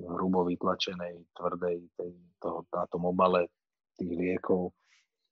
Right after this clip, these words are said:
čo si vieme pozrieť niekde ešte, e, vonku v regáli. A taktiež zapamätať si, že aj tridsaťsedem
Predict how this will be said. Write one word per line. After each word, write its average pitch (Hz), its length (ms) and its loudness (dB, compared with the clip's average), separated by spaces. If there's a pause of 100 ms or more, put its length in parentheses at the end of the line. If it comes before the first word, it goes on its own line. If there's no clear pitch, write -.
čo - 160 2
si - 160 0
vieme 92 240 0
pozrieť 92 320 0
niekde 87 400 -4
ešte, 90 300 2 (100)
e, 82 40 -6 (1000)
vonku 90 480 -2 (400)
v 92 80 4
regáli. 98 500 6 (1400)
A 95 400 8 (2000)
taktiež - 720 8 (960)
zapamätať 117 640 8
si, 117 160 8
že 104 180 10 (1600)
aj 120 240 8
tridsaťsedem 113 720 8